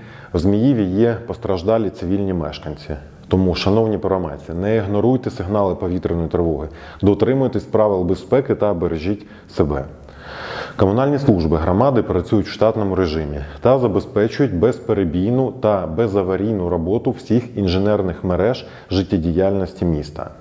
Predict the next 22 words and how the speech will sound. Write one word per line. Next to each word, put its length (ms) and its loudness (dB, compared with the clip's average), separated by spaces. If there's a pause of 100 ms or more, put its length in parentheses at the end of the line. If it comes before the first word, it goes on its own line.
(320)
Також 340 4
хочу 300 2
повідомити, 560 2
що 260 2
впродовж 640 0
дня 280 0 (220)
вулицями 500 0
громади 440 0
буде 220 0
працювати 600 0
снігоприбиральна 920 0
техніка. 600 -8 (320)
Велике 260 4
прохання 480 0
власників 680 -2
ант-, 340 -2
автотранспортних 920 0
засобів 500 -2
не 180 2
залишати 600 0
свої 240 -2
автівки 540 0